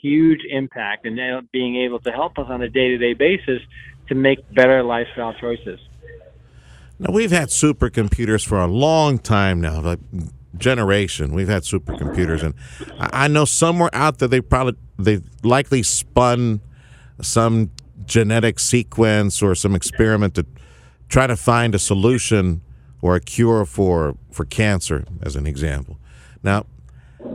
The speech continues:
Speaker 2: I, I don't know, maybe I'm asking the wrong person, but artificial intelligence, A I, you know, how's, how's it different from those, you know, supercomputer experiments that they tried in the past to try to find solutions for medical ailments? Uh,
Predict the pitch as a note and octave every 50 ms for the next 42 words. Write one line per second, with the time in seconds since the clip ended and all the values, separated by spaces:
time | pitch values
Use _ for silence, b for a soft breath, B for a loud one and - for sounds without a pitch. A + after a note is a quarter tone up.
0 | - - - - B2+ B2+ B2+ - C#3 C3+ C3+ C3 B2+ B2 A#2+ A#2+ A2+ - A2+ A#2
1 | A#2 A#2 G#2 A#2 A2+ A2 A2+ A2+ A2 - - A2 G2+ F#2+ G2+ G2+ G2+ F#2+ - -
2 | B2 B2+ A#2 - - A#2 A2 F#2 F2 G#2+ G2 F2+ - - - A#2+ B2+ C3 B2+ B2
3 | - C#3 B2+ - - A2 G#2+ G2+ F#2 - - B2 A#2+ A2+ A2 F2+ G2 F#2 - -
4 | A2+ A2+ G#2+ G#2+ A2+ A#2 A2 G2+ G2 F#2+ F2 - - b b b b b b b
5 | b b b - - G2+ G2+ - - - A#2+ C#3+ F3 G3 F3+ D3+ - - - -
6 | - B B B B B B - - A3 G#3+ F3+ F3 A#3 G#3+ - F#3+ F3 - -
7 | D#3+ D3+ C#3+ C#3+ - - - B2+ A#2+ - C3+ C3 D3+ D#3+ D#3+ D3+ C3 A2 - C#3
8 | B2 G#2+ G2 - - - - - - - - - F3 F3+ D#3 - E3+ D#3+ - -
9 | D3 B2 A2+ - - D3+ D3+ C#3+ C#3 A#2+ - - - C3 C3+ C3 A2+ - G2 A2
10 | G#2 - B2 B2 A#2+ A2+ G#2+ F2+ - A#2 A2 G#2 - - - A#2 A2 G#2 - G#2+
11 | G#2+ - G2 F#2 G#2+ A2+ - G#2 G2 F2 - - F#2+ F2+ E2+ D#2 F2 G#2 G#2 G#2
12 | - F#2+ - G2 G#2+ A2 G#2+ F#2+ F2 D#2 - B B B B B B B B -
13 | G2